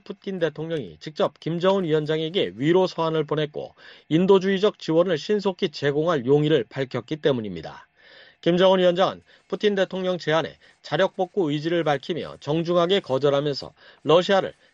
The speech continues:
가장 진실한 벗들이라고 표현했습니다. 경남대 극동문제연구소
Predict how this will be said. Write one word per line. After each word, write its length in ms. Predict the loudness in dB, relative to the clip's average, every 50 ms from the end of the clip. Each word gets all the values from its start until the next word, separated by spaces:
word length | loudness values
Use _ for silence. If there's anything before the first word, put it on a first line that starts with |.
| _
가장 380 | -10 -6 -2 0 0 0 0 -2
진실한 460 | -8 -8 -8 -8 -6 -4 -4 -4 -4
벗들이라고 640 | -4 -8 -8 -8 _ -6 -6 -6 -6 -6 -6 -8 -8
표현했습니다. 720 | -6 -4 -4 -4 -4 -6 -8 -12 -14 -14 -16 -16 -20 -20 _ _ _ _ _ _ _ _ _ _ -2
경남대 460 | 0 2 4 6 4 4 4 2 0
극동문제연구소 960 | 0 -2 -4 -2 0 0 0 0 -2 -2 0 2 2 0 0 -4 -10 -10 -12